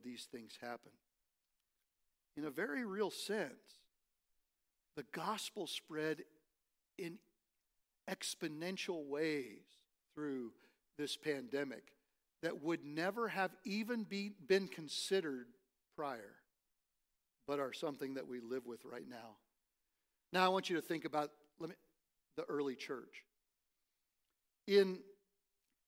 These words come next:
Matthew's gospel, Matthew chapter twenty-eight, we have what we call the Great Commission,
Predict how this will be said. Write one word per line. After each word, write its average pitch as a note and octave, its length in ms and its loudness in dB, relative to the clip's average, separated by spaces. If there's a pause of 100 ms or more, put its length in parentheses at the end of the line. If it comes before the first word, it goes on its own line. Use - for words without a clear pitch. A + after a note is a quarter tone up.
(100)
Matthew's A3+ 500 10
gospel, D3+ 560 4
Matthew F3+ 760 2
chapter D#3+ 360 2
twenty-eight, D3 580 0
we C3 120 -2
have C#3+ 120 -2
what D3 140 -6
we C#3 120 -4
call C3+ 360 -2 (420)
the C#3+ 80 -4
Great D3 260 2
Commission, C#3 420 -6